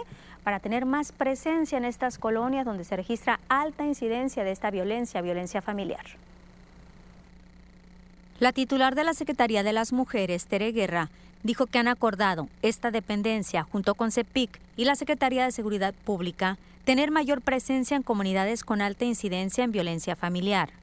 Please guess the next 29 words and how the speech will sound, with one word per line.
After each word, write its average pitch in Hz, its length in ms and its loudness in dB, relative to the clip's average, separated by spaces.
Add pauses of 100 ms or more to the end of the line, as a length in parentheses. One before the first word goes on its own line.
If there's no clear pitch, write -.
(400)
Destacó 240 420 2
que 330 160 0
con 370 160 2
cepic 262 540 -2 (240)
acordaron 226 580 2
usar 226 240 0
esta 233 220 -2
modalidad 202 600 0
para 196 160 2
hacer 202 220 -2
contacto 220 520 0
a 269 40 2
través 180 240 0
de 175 100 -2
las 175 200 -2
escuelas, 190 680 -2 (300)
tratando 262 480 2
de 359 60 4
identificar 285 640 0
casos 233 300 0
de 247 100 0
violencia 180 600 -2 (240)
y 202 40 4
a 196 60 2
partir 202 380 0
de 196 240 0
eso 262 340 0
desprender 175 600 0
acciones. 180 760 -4